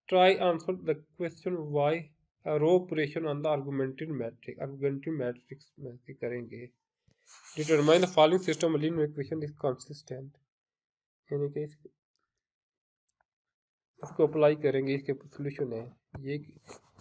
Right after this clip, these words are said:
मैट्रिक्स है, इक्वेशन है, एक्स वन माइनस टू एक्स प्लस एक्स थ्री इक्वल टू ज़ीरो, टू एक्स टू माइनस एट, एक्स थ्री इक्वल टू एट और माइनस फ़ोर एक्स प्लस फ़ाइव एक्स टू नाइन एक्स इक्वल टू नाइन। First we obtain triangular matrix by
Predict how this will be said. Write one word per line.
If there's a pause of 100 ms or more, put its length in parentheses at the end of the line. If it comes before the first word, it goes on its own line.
(140)
मैट्रिक्स
है,
इक्वेशन
है, (500)
एक्स
वन
माइनस
टू
एक्स
प्लस
एक्स
थ्री
इक्वल
टू
ज़ीरो, (260)
टू
एक्स
टू
माइनस
एट, (640)
एक्स
थ्री
इक्वल
टू (120)
एट
और
माइनस
फ़ोर
एक्स
प्लस (100)
फ़ाइव
एक्स
टू (160)
नाइन
एक्स
इक्वल
टू
नाइन। (840)
First
we
obtain (380)
triangular
matrix
by